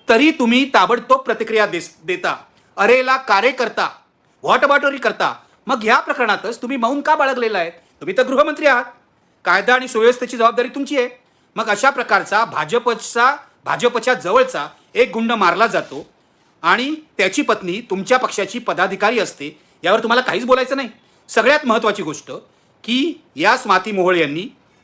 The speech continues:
देवेंद्र फडणवीस, गृहमंत्री देवेंद्र फडणवीस यांची भेट घेतली अशी बातमी आलेली आहे. मला हे लक्ष, मला एक देवेंद्र फडणवीस तुम्हाला विचारायचं आहे की दाऊद इब्राहिमची पत्नी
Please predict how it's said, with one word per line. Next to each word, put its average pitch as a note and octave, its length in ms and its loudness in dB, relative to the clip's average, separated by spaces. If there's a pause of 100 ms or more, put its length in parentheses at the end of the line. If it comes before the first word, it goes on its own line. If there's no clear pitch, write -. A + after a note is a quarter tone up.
देवेंद्र G3+ 360 2
फडणवीस, G#3 600 -2
गृहमंत्री B3+ 420 0
देवेंद्र G3 280 0
फडणवीस D3+ 380 -10 (280)
यांची E3 320 -6
भेट E3+ 280 -2
घेतली D3 360 -6 (480)
अशी - 180 -6
बातमी D#3 360 -2
आलेली D3 280 0
आहे. A2+ 160 -8 (720)
मला B3 160 4
हे C#4+ 80 2
लक्ष, C4 200 -4
मला G#3+ 260 2
एक B3+ 140 0
देवेंद्र A3+ 220 -2
फडणवीस A3 360 -6
तुम्हाला F#3+ 180 -2
विचारायचं E3 420 -4
आहे A#2 80 -14 (520)
की D#4 280 4 (1120)
दाऊद A3+ 300 2
इब्राहिमची B3 440 0
पत्नी A#3+ 340 0